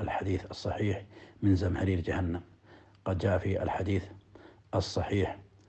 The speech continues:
المتفق على صحته، قال أبو هريرة رضي الله عنه: قال رسول الله صلى الله عليه وسلم: "اشتكت النار إلى ربها فقالت: ربي، أكل بعضي بعضا". فأذن لها بنفسين، نفس في الشتاء ونفس في الصيف،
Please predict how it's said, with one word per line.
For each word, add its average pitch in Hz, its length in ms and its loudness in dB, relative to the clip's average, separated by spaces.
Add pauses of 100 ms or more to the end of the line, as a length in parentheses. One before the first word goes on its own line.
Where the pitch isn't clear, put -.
(280)
المتفق 101 640 4
على - 200 4
صحته، - 520 -2 (1000)
قال 104 160 6
أبو 92 180 4
هريرة 95 240 2
رضي 90 140 0
الله 90 260 4
عنه: 98 180 4 (180)
قال 92 220 2
رسول 90 220 -4
الله 87 160 0
صلى - 140 -4
الله 85 100 -6
عليه 98 60 0
وسلم: 92 140 0
"اشتكت 95 460 -4
النار 90 380 0
إلى 90 200 0
ربها 92 460 -2
فقالت: 92 640 0 (140)
ربي، 92 540 -2 (440)
أكل 92 380 2
بعضي 107 600 2
بعضا". 95 520 2 (680)
فأذن 107 720 4 (120)
لها 95 320 2
بنفسين، 92 680 -2 (400)
نفس 107 420 0
في 98 260 0
الشتاء 104 640 0
ونفس 101 480 0
في 95 180 -4
الصيف، - 360 -6